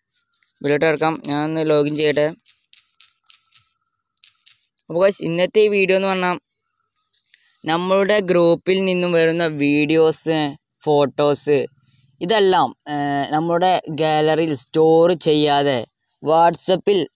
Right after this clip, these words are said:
ഏർ, സ്റ്റോർ ചെയ്യാന്നുള്ളതിനെ കുറിച്ചാണ് ഇന്ന് പറഞ്ഞ്,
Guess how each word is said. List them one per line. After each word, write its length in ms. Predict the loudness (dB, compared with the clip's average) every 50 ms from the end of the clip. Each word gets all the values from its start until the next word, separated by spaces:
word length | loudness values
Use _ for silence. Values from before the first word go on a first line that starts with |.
| -8
ഏർ, 320 | -4 -2 0 0 0 0 -2 -4
സ്റ്റോർ 360 | -4 0 2 2 4 2 2
ചെയ്യാന്നുള്ളതിനെ 1120 | 0 -2 -2 0 0 2 2 2 2 0 0 0 0 0 0 0 0 -2 -2 -2 -2 -2
കുറിച്ചാണ് 360 | -2 -2 -4 -4 -4 -4 -4
ഇന്ന് 160 | -2 -2 -4 -4 -2
പറഞ്ഞ്, 340 | -2 -2 -2 -2 -4 -4